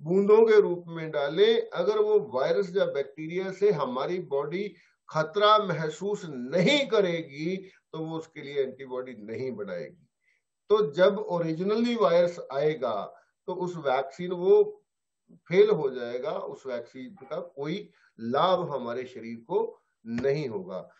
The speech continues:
उस वैक्सीन का लाभ तभी होगा अगर हमारी बॉडी उसके खिलाफ एंटीबॉडी बनाती है, उससे लड़ना सीख लेती है,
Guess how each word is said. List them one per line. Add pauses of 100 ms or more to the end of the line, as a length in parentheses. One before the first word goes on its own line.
(160)
उस
वैक्सीन
का
लाभ
तभी
होगा (680)
अगर (840)
हमारी
बॉडी
उसके
खिलाफ
एंटीबॉडी
बनाती
है, (440)
उससे
लड़ना
सीख
लेती
है,